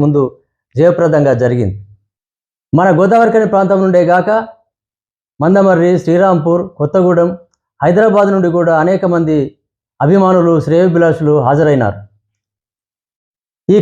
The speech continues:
కార్యక్రమాన్ని జరపాలని, విగ్రహ ప్రతిష్టాపన చేయాలని మున్సిపల్లో తీర్మానం చేయించి సంపూర్ణంగా సహకరించిన వారు గౌరవనీయులు రామగుండం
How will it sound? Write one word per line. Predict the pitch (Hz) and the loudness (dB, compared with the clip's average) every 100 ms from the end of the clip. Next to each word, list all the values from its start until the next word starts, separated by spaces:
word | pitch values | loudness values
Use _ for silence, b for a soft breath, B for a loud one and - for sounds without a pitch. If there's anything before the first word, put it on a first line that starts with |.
| 185 | 2
కార్యక్రమాన్ని | 208 226 226 214 208 170 | 0 0 0 0 0 0
జరపాలని, | 196 208 202 185 190 208 - _ _ _ _ _ _ _ _ _ - | 0 0 0 0 -2 -6 -18 _ _ _ _ _ _ _ _ _ -2
విగ్రహ | 165 214 226 214 | 2 2 2 0
ప్రతిష్టాపన | 185 160 208 196 190 - | -4 -2 -2 0 -2 -2
చేయాలని | 180 208 196 185 185 - - _ _ _ _ _ _ _ _ 143 | 0 0 2 0 -2 -6 -16 _ _ _ _ _ _ _ _ -2
మున్సిపల్లో | 208 214 226 214 208 190 | -2 0 0 2 0 0
తీర్మానం | 190 208 208 196 185 | 0 0 0 0 -2
చేయించి | 185 208 208 220 240 254 _ _ _ _ _ _ _ _ | -2 0 -2 -2 -6 -8 _ _ _ _ _ _ _ _
సంపూర్ణంగా | - 196 202 214 214 202 190 170 - _ _ _ _ _ | -2 0 2 0 0 2 0 0 -6 _ _ _ _ _
సహకరించిన | 170 190 214 202 185 180 | -2 0 2 0 0 0
వారు | 180 208 165 107 - _ _ _ _ | 0 0 -2 -4 -14 _ _ _ _
గౌరవనీయులు | 143 180 202 196 185 180 160 - - _ _ _ _ _ - | -2 0 2 2 0 0 -2 -4 -16 _ _ _ _ _ -4
రామగుండం | 165 202 185 180 | 0 2 2 2